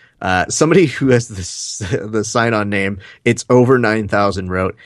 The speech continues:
"Nate lost on purpose for the third fight, so U F C Conor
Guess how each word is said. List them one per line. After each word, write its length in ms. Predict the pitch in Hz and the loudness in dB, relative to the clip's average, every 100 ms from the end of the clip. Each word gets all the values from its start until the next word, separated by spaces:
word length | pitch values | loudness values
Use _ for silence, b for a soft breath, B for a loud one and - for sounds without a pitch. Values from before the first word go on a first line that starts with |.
| b _ | b _
"Nate 380 | 101 123 156 - | 0 4 4 2
lost 340 | 107 110 - | -2 -2 -2
on 160 | 101 98 | -4 -4
purpose 380 | - 104 104 - | -2 -2 -2 -8
for 180 | - 104 | -4 -2
the 120 | 95 | -2
third 360 | 98 - 101 90 | -2 2 4 2
fight, 360 | - 101 - - | -2 -4 -4 -6
so 140 | - | -2
U 280 | 98 104 120 | 0 4 4
F 80 | 107 | 4
C 220 | - 107 | 0 -4
Conor 540 | - 107 101 95 92 | -2 0 2 2 0